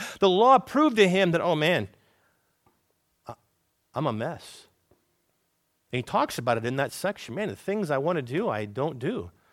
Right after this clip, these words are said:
The things I'd love to do, I, I don't end up doing. But he says, because of the law that proved to him those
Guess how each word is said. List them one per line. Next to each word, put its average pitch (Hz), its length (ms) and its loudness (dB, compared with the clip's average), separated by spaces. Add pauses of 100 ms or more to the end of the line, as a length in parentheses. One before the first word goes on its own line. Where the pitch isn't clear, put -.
(260)
The 127 60 -6
things 196 220 0
I'd 135 100 2
love 160 200 2
to 151 80 -2
do, 120 240 -2
I, 135 220 -2 (120)
I 123 120 -6
don't 135 160 -4
end 131 100 -4
up 117 80 -8
doing. 104 380 -8 (1200)
But 143 60 -4
he 131 40 -4
says, 165 220 -2
because 190 360 -6
of 147 60 -12
the 135 80 -2
law 175 280 -2
that 123 140 -2
proved 226 300 -6
to 113 80 -6
him 95 280 -10 (360)
those 117 440 -4